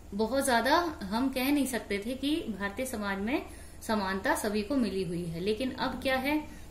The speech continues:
कि अब यहाँ पर इस recognition को, equality की रिकॉग्नि-, को recognize कर लिया गया है और लॉ बना दिए गए हैं।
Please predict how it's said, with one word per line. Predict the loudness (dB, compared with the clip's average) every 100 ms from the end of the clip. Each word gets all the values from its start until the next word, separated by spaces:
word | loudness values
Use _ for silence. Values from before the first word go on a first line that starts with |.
| -6
कि | -4 0
अब | 0 0
यहाँ | 0 0
पर | 2 2
इस | 0 -2 -2
recognition | -2 0 0 2 0 2 2
को, | 2 2
equality | 0 2 0 2 0 -2
की | -2
रिकॉग्नि-, | 0 -2 -2 -4 -6 -2
को | 0
recognize | 0 -2 -4 -2 -2
कर | 0 0
लिया | 0 2 0
गया | 2 0
है | 2 2
और | 2 2 0
लॉ | 0 0
बना | 0 -2 -2
दिए | 0 2 2
गए | 2 -2
हैं। | -6 -8